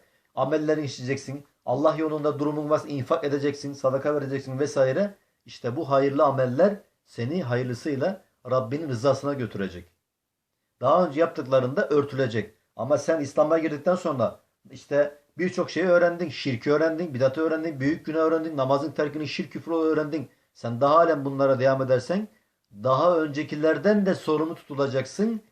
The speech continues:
Yaptıklarında da, şimdi yaptıklarından da sorumlu tutulacaksın diyor Peygamber sallallahu aleyhi ve sellem böyle diyor kardeşim. Onun için, e, dikkat etmen lazım. Yani sorunun cevabı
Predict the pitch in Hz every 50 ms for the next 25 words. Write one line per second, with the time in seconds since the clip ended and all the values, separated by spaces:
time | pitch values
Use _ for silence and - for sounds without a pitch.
0 | _ _ _ 117 120 117 - - 151 131 - 139 139 139 147 170 175 147 131 117
1 | - - 175 170 156 139 131 131 123 - - 127 117 127 131 131 135 151 156 156
2 | 143 127 127 160 202 220 220 - _ _ _ _ _ _ - 131 123 131 135 170
3 | 185 - 151 - 139 123 120 107 117 110 - - 113 110 110 110 131 165 202 208
4 | 202 - - _ _ _ 110 110 113 110 117 117 117 117 143 156 160 156 - -
5 | - - 110 107 107 110 113 127 123 113 113 113 113 110 107 - 113 107 110 131
6 | 147 139 117 113 104 101 98 92 95 95 92 90 - 92 87 - - - _ _
7 | _ _ _ _ _ _ _ _ _ _ - 127 151 156 131 - - 175 185 190
8 | - _ _ _ _ _ _ _ _ _ 104 107 110 107 107 120 120 - - 151
9 | 139 139 139 - 107 101 95 92 90 90 - - 87 - _ _ _ _ _ 110
10 | 110 107 104 101 - - - 95 - _ _ 120 117 120 127 131 135 127 123 135
11 | 139 135 127 147 160 165 160